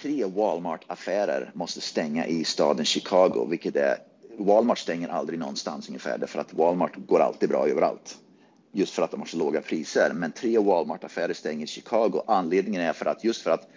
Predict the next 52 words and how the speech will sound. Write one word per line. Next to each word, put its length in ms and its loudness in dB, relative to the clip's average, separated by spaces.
Chicago 500 2
håller 140 0
på 80 -4
att 100 -8
tappa 260 -4
så 120 -10
stor 260 -2
befolkning, 560 0
just 160 2
för 100 -4
att 120 -2
människor 300 0
flyr 240 2
från 140 -2
Chicago 420 2
på 60 -8
grund 200 2
av 60 0
brottsligheten. 800 4
Skatterna 580 0
ökar 400 2
och 120 -2
på 100 -8
grund 260 0
av 80 2
att 120 -4
det 100 0
liksom 280 -4
är 60 -2
poli-, 460 -6
liksom 400 0
galen 260 8
politik 440 0
där, 100 2
va? 160 0
Så 120 2
att 80 4
när 140 2
Walmart, 560 4
tre 200 -8
Walmart-affärer 800 -10
stänger 300 -14
i 60 -12
Chicago, 500 -4
då 60 -4
visar 360 -6
det 80 0
att 120 -4
den 160 -2
stan 360 -4
är 100 -8
på 160 -8